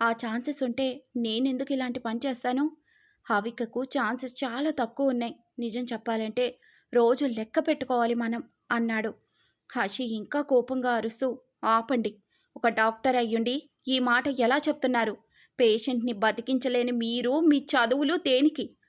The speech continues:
పేషెంట్ మానసిక స్థితి బాగుపడాలని మీరు మాట్లాడే పాజిటివ్ విషయాలే వాళ్ళని బతికిస్తాయి.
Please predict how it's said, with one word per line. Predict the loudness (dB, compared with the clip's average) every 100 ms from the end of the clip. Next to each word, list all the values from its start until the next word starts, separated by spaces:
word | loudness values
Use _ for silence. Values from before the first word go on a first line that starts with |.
| _ _ 2
పేషెంట్ | 2 2 0 2
మానసిక | 2 4 2 0 -2 -2
స్థితి | -4 -4 -4 -2
బాగుపడాలని | 2 2 2 0 2 2 2 2
మీరు | 2 2 0
మాట్లాడే | 0 0 0 0 0 -2
పాజిటివ్ | 0 2 2 2 -2 -2
విషయాలే | 0 0 4 4
వాళ్ళని | 2 -2 -4 -4
బతికిస్తాయి. | -4 -4 -4 -4 -2 -2